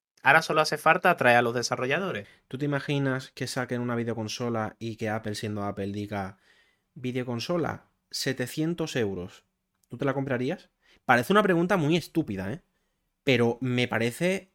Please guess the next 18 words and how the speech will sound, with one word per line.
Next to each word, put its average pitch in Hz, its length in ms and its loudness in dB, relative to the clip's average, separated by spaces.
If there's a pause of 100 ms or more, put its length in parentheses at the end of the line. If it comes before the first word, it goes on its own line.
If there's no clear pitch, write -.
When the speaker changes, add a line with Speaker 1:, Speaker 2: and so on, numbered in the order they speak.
Speaker 2:
muy 135 280 0
compleja. 120 580 -2 (300)
Speaker 1:
A 151 60 0
ver, 156 220 0
Apple, 139 300 4 (260)
<laughs> 220 420 -14 (220)
eh, 131 360 8
no 143 100 0
sé 147 120 -4
si 147 140 0
recuerdas 123 560 4
o 120 80 6
has 120 80 6
escuchado 120 380 0
hablar 110 280 6
del 110 140 4
Apple 107 280 2
Pippin. 127 480 -4